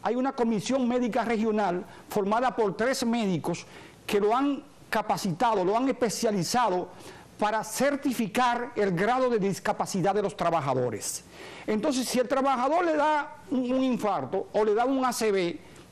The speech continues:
tiene, y ese A C V le produce una discapacidad permanente para el trabajo, el trabajador tiene que ir a su A F P y la F P lo envía a la Comisión Médica Regional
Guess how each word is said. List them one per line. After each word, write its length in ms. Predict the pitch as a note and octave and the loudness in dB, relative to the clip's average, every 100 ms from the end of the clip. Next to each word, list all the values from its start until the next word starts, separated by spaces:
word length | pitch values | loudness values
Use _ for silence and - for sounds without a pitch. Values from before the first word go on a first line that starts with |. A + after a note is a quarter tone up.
| - | -4
tiene, 260 | B3+ C#4+ - | 0 0 0
y 160 | A3 | 0
ese 240 | C4+ D4+ D4+ | 2 2 0
A 60 | A#3+ | 0
C 160 | B3 | 0
V 160 | B3 B3+ | 2 2
le 120 | A#3+ | 0
produce 500 | - G3+ B3 B3+ A3+ | 0 -2 0 -2 -2
una 180 | G#3 B3 | 0 0
discapacidad 800 | A#3 A#3+ - A#3 G#3+ - G#3 A#3 | 0 -2 -2 -2 -2 0 0 2
permanente 480 | A#3+ G3+ F#3+ A#3 A3 | 0 0 0 0 -2
para 220 | F3+ G#3 | 0 0
el 80 | A3 | 0
trabajo, 480 | A#3+ G#3 E3 D3 D#3 - - - | 0 2 2 0 -4 -8 -12 -2
el 120 | G#3 | 0
trabajador 480 | A3 G#3 F3+ G#3 A3+ | 2 2 2 2 2
tiene 200 | A#3+ A#3 | 0 0
que 120 | G#3+ | 2
ir 160 | A3+ A3 | 2 0
a 40 | |
su 180 | - G3+ | 0 0
A 60 | |
F 180 | A3+ A3 | 2 0
P 420 | G#3+ C#4 C#4+ D#4 - - - | 0 0 0 -2 -8 -16 -2
y 120 | G#3 | 0
la 120 | G#3+ | 2
F 220 | A3+ C4+ C4+ | 2 0 0
P 340 | C4 C4+ A#3+ | 2 2 0
lo 160 | A3 G#3 | 2 2
envía 480 | G#3 F#3+ C#4+ D4 G#3+ | 2 2 2 2 0
a 20 | |
la 140 | G3+ | 0
Comisión 480 | - G#3+ G#3 - C4 | 0 0 0 0 2
Médica 320 | B3+ B3 B3 | 2 0 0
Regional 680 | G3 A3+ G#3 A#3+ B3+ D#4+ E4+ | 0 0 0 0 2 0 -2